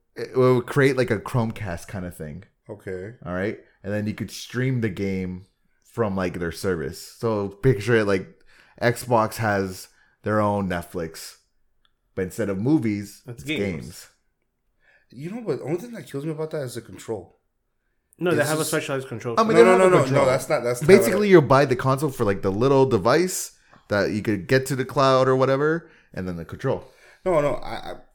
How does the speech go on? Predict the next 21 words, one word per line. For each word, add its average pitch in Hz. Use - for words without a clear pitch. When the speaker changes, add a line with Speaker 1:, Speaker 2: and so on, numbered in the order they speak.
Speaker 2:
sorry, 107
what 117
I 117
mean 139
by 127
control 117
is, 104
at 123
least, 175
you 120
know, 123
like, 113
with 113
the 113
games 117
I 113
have 113
here 117
with 110
my 107
PlayStation, 104